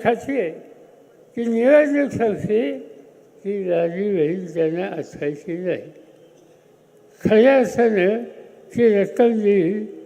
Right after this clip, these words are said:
याच्यावरच कोणाचा विश्वास नाही. आपल्याकडे म्हणतात ना, "लबाडाच्या घरचं अवसान जेवल्याशिवाय राहणार नाही." ही सगळी लबाड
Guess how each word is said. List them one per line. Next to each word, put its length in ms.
याच्यावरच 520
कोणाचा 420
विश्वास 500
नाही. 160
आपल्याकडे 580
म्हणतात 360
ना, 60
"लबाडाच्या 800
घरचं 360
अवसान 640
जेवल्याशिवाय 720
राहणार 220
नाही." 340
ही 180
सगळी 560
लबाड 440